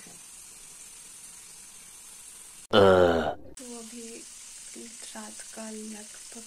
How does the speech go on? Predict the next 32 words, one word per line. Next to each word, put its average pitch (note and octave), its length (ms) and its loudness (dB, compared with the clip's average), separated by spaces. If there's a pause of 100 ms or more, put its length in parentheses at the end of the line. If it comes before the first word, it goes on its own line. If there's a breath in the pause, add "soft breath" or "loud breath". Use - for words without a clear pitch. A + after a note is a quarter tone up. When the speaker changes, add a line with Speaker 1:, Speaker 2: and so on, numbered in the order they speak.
(140)
Speaker 2:
बारह G3+ 240 -14
बज G#3+ 340 -14
रहा G#3+ 100 -14
है G#3 200 -14
and G3+ 420 -12 (140)
still - 640 -8
अभी G#3+ 320 -12
भी G#3+ 200 -12
हम G3+ 140 -12
फ्राई G#3+ 400 -14
कर G3+ 80 -12
रहे G#3 160 -14
हैं G3+ 60 -12
और G3+ 60 -16 (120)
बहुत G3+ 340 -14
बोर G3 220 -14
हो G3+ 100 -14
रहे G3+ 140 -14
हैं। G#3+ 60 -16 (500 loud breath)
And G#3 220 -14
वैसे G3+ 300 -8 (880)
ये G#3+ 320 -10 (880)
मेरा G#3 260 -14
लास्ट G#3 440 -10
फ्राई G#3 260 -12
हो G3+ 120 -12
रहा G3+ 100 -14
है, G3+ 120 -14
बाकी G#3 640 -12
सब - 520 -6
फ्राई G#3 380 -10
हो G#3 160 -10